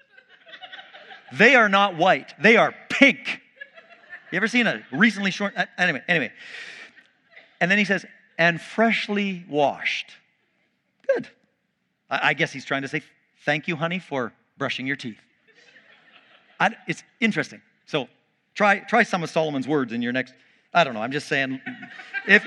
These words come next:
if you're, if you're looking for good anniversary card material, be careful what you pick, okay? A final thought here,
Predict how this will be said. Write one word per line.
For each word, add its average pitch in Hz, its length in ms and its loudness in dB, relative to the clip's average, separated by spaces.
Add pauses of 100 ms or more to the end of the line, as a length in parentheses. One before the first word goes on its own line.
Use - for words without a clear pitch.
if 214 220 6
you're, 214 220 4 (320)
if 185 120 2
you're 208 120 4
looking 269 360 4
for 208 400 2 (540)
good 262 260 6
anniversary 233 680 6
card 190 400 2
material, 175 480 2
be 190 200 2
careful 220 520 4
what 185 200 -2
you 208 60 -6
pick, 175 380 2
okay? 196 300 4 (3000)
A - 60 -14
final 202 300 4
thought 156 280 2
here, 127 460 -2